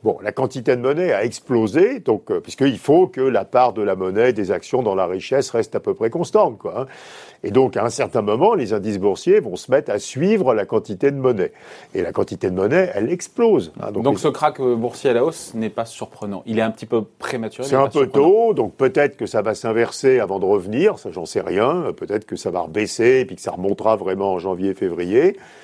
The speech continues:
Speaker 1: Euh, faudrait pas qu'on ait un troisième confinement, hein, en mars-avril, euh, avant qu'on ait le vaccin. Donc, parce qu'effectivement, en Europe, ça serait très mauvais aussi pour les marchés.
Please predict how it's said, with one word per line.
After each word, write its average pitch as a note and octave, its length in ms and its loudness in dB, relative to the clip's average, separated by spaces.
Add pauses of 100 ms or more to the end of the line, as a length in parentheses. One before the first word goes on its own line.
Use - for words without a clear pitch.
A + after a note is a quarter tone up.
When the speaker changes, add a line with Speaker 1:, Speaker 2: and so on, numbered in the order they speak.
(460)
Speaker 1:
Euh, F2+ 560 -4
faudrait C#3 360 2
pas D3+ 160 2
qu'on B2+ 220 -4
ait A2+ 60 0
un G2+ 100 0
troisième G#2+ 480 0
confinement, B2 720 0
hein, D#3+ 120 -4
en F#2 180 -2
mars-avril, G#2 720 0
euh, F#2+ 240 0
avant F#2+ 180 -6
qu'on F#2+ 180 -8
ait G2+ 120 2
le F#2+ 40 -4
vaccin. C#3 460 0
Donc, F#2+ 260 -2
parce E2+ 160 -8
qu'effectivement, G2 560 -2
en E2+ 60 -4
Europe, F#2 400 0
ça F2 240 -10
serait D#2+ 220 -10
très F#2+ 180 -4
mauvais F#2 300 2
aussi - 260 -4
pour F#2 160 -4
les F2+ 80 -2
marchés. G#2 400 0